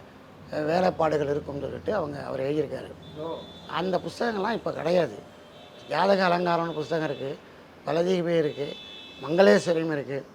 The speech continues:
Speaker 1: குமாரசாமியும் இருக்கு. இதெல்லாம் ஒரிஜினல் டெக்ஸ்ட் புக்ஸ். இந்த ஒரிஜினல் டெக்ஸ்ட் புக்ஸ்லாம் நாங்க வாங்கி வச்சிருக்கோம். இதெல்லாம் வந்து இப்போ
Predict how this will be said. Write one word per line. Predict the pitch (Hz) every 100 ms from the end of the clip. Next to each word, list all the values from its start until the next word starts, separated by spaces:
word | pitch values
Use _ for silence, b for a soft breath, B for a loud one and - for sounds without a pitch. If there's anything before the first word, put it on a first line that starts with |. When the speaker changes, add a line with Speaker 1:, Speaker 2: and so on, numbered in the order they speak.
| - - - - - - -
Speaker 1:
குமாரசாமியும் | 170 202 202 170 156 160 160
இருக்கு. | 131 - - - - - -
இதெல்லாம் | - 180 196 254 180
ஒரிஜினல் | 240 285 294 220
டெக்ஸ்ட் | 202 202 185
புக்ஸ். | 160 - - - - - - -
இந்த | 180 180
ஒரிஜினல் | 226 233 269
டெக்ஸ்ட் | 220 -
புக்ஸ்லாம் | - - 233 220
நாங்க | 190
வாங்கி | 165 202
வச்சிருக்கோம். | 170 - 147 - - - - - - - -
இதெல்லாம் | 185 208 269
வந்து | 220 240
இப்போ | 247 - -